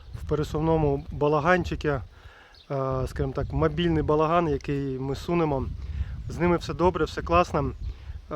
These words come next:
багато хто коментував, е, відео, де я показував,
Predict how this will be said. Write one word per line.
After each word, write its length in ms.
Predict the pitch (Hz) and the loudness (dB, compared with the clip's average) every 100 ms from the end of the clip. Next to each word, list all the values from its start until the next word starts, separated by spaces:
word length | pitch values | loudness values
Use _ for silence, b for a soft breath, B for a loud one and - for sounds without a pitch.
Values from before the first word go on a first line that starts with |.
| 135 135 135 131 131 123 | -4 -2 -2 -2 -2 0
багато 360 | 147 160 - | 2 2 2
хто 300 | 151 - 151 | -2 0 2
коментував, 960 | 147 156 151 - - 160 156 147 147 143 | 4 2 0 -2 -4 0 2 2 2 4
е, 320 | 143 143 143 | 2 2 0
відео, 360 | 139 180 175 151 | 0 0 2 2
де 160 | 120 143 | 2 0
я 140 | 143 | 0
показував, 600 | 143 135 147 131 135 131 | -2 0 0 2 -2 -2